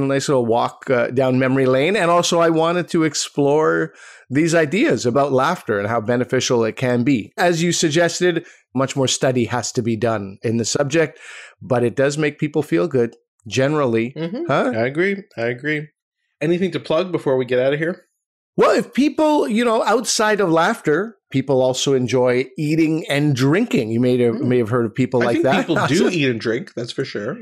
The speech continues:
Speaker 2: Pretty
Speaker 1: They
Speaker 2: sure everybody
Speaker 1: do.
Speaker 2: does.
Speaker 1: And on that note, I have a podcast with my friend Marco Timpano, and we, uh,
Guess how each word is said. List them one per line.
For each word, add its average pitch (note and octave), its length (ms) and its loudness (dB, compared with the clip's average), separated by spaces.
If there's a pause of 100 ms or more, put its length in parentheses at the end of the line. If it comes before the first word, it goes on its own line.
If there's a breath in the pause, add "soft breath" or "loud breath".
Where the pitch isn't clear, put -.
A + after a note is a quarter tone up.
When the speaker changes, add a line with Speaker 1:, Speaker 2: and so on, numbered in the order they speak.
Speaker 2:
Pretty C#3 220 -4
Speaker 1:
They C#3 60 0
Speaker 2:
sure C3+ 80 2
everybody E3+ 340 2
Speaker 1:
do. A2 120 0
Speaker 2:
does. - 140 -8
Speaker 1:
And C3+ 560 -6
on D3 380 0
that D#3 200 2
note, A3 760 2
I A2+ 100 0
have A#2 160 2
a A2 80 0
podcast B2+ 640 -4
with B2 100 0
my A#2 140 0
friend A2+ 260 -2
Marco B2 380 2
Timpano, B2+ 960 -2
and A#2 320 -2
we, A#2+ 400 2
uh, B2+ 200 2